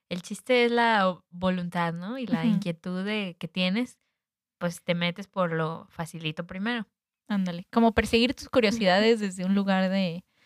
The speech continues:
Speaker 2: de apapacho, ¿no? Decir,
Speaker 1: Sí.
Speaker 2: "Ay, pues a ver si esto me gusta". <laughs>
Speaker 1: <laughs> Este, otro de los tips para mejorar nuestra experiencia leyendo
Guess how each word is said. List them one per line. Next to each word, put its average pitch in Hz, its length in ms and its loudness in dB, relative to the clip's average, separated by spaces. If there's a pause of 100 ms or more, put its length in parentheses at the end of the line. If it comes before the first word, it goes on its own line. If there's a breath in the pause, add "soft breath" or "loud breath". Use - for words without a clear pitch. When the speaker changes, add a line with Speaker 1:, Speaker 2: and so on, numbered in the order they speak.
(160)
Speaker 2:
de 202 120 6
apapacho, 190 680 2
¿no? 202 100 0
Decir, 208 180 0
Speaker 1:
Sí. 214 120 0
Speaker 2:
"Ay, 202 240 -8
pues - 180 -10
a 214 80 4
ver 240 140 4
si 311 100 -8
esto 302 200 -4
me 240 100 0
gusta". - 260 -14 (160)
<laughs> 254 800 2
Speaker 1:
<laughs> - 20 -20 (1160 loud breath)
Este, 254 920 2
otro 302 300 0
de 285 120 4
los 208 200 -4
tips 285 360 -4
para 277 420 0
mejorar 208 580 0
nuestra 220 360 -2
experiencia 208 800 -2
leyendo 196 580 -4